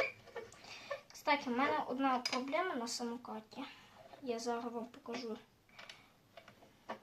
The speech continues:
Ну, вже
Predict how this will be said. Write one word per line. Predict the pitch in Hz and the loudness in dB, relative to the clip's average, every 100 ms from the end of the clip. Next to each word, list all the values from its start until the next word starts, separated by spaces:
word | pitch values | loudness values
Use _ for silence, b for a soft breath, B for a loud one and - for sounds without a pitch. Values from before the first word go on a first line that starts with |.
| - - - - - - - - - - - - - - - - - - - - - - - - - B B B - | -12 -20 -18 -14 -14 -16 -20 -20 -20 -20 -20 -20 -20 -18 -20 -20 -20 -18 -16 -16 -18 -20 -20 -20 -14 B B B -2
Ну, | 370 | 0
вже | 285 269 | 4 4